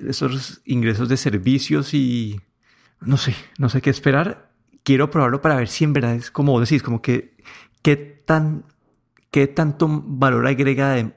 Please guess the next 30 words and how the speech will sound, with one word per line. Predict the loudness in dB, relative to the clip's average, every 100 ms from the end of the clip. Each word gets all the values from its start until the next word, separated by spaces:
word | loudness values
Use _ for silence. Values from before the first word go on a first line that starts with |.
| -4
más | 0 0 0 -2
que | 0
un | 0 0
Fitbit | 0 2 2 0 -2 -2 -2
o, | 2
o | 2 0 -2 -2
un | 0 0
Apple | 0 -2
Watch. | -2 -4 -8 -14 _ _ -20 _ -4
Y |
eso | 0
es | 0
lo | 0
que |
quiero | -2 0 0 2
poder | 2 2 0
probar, | 2 2 2 0
pero | 0 0 0 -2 -4 -10 _ _ _ -4
toca | 0 0
esperar | 0 0 0
y | 0 -2
toca | -4 0
ver | 0
si | 2 0 0 -6 _ _ -20 -20 _ _
entro | 0 0 2 2 4
al, | 2 0 -4 -10
al, | -6 -2 -2 -2 -10 _ -4
a |
la | -2 -2 -2
preselección. | -2 0 0 -2 -4 -6